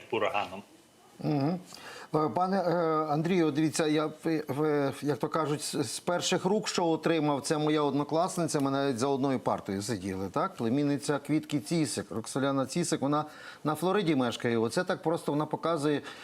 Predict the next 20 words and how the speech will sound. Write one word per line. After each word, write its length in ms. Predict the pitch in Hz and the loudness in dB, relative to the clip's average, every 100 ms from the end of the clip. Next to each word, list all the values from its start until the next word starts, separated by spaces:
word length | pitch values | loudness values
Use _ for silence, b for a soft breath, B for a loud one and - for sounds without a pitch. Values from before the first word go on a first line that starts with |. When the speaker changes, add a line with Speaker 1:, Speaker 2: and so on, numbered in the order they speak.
| B | B
Speaker 2:
е, 200 | - 135 | -2 0
дорога 580 | 123 135 185 175 123 113 | 0 2 4 4 2 2
виглядає 720 | 110 117 120 127 151 214 185 | 2 2 2 2 2 2 2
до, 400 | 117 135 131 127 | 2 2 2 2
е, 400 | 117 123 131 127 | 2 0 2 2
до 180 | 117 131 | 2 2
її 360 | 135 135 147 147 | 4 4 4 2
хати. 360 | 147 110 101 92 | 0 -2 -2 -4
Тобто 320 | 101 - 120 | -6 -2 -2
в-, 300 | 104 131 131 | 0 -2 0
затопило 800 | 113 139 139 165 185 185 175 165 | 0 0 -2 2 2 4 4 2
навіть 360 | 147 151 147 139 | 2 2 0 0
можливість 680 | 139 127 151 147 147 - | -2 2 2 2 0 0
от, 340 | 131 117 - 127 | -2 -2 -4 -2
е, 220 | 123 117 B B B - | 0 -2 B B B -2
під'їхати 640 | 175 131 110 151 - 165 143 | 0 2 2 2 0 0 0
нормально 560 | 135 127 123 120 113 | 2 2 2 4 2
і 100 | 117 | 0
так 200 | 110 135 | 0 -2
далі. 220 | 120 90 | -2 -4